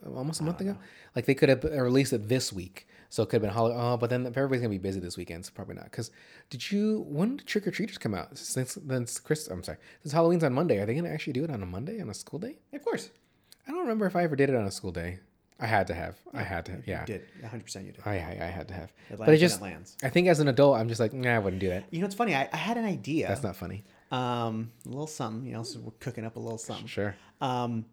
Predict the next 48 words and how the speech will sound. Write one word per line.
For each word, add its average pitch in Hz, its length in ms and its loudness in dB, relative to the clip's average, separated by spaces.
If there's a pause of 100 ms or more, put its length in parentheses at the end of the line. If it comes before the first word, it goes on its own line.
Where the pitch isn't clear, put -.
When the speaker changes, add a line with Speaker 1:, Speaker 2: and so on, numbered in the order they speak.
(540)
Speaker 2:
you 165 80 -2
know 202 100 4
how 196 60 4
some 175 340 0
holidays 139 840 0
are 117 360 2 (140)
the 120 120 -4
day, 101 300 -2 (420)
and 123 100 -4 (140)
some 220 240 4
Speaker 1:
Holiday. 127 40 2
Speaker 2:
holidays 113 520 4
are 107 80 -4
just, 104 440 -4
like, 101 280 -8
the 104 100 -4
last 95 480 -6
whatever. 92 300 -4
Speaker 1:
When 117 80 4
it 98 80 0
happens. 120 480 0
Speaker 2:
Right, 87 180 -4
when 95 80 -8
Speaker 1:
Like 92 80 -4
Speaker 2:
it 127 60 2
happens, 117 100 -2
Speaker 1:
Thanksgiving. 110 280 2 (460)
Speaker 2:
right. - 140 -20
Yeah. 147 160 -2
Speaker 1:
It's - 140 -12
the - 60 2
last 104 200 2
Thursday 98 400 0
of, - 240 -10
doesn't 98 220 -2
Speaker 2:
Right. 90 40 -4
Speaker 1:
matter 87 180 -6
when 92 200 -8
Speaker 2:
But 113 60 0
Speaker 1:
it, - 60 -4
when 190 60 -4
Speaker 2:
Christmas 151 260 0
is 120 60 -4
always 123 180 0
the - 60 -12
twenty-fifth, 95 360 -8
right? 95 120 -6
Speaker 1:
Mm-hmm. 107 140 -8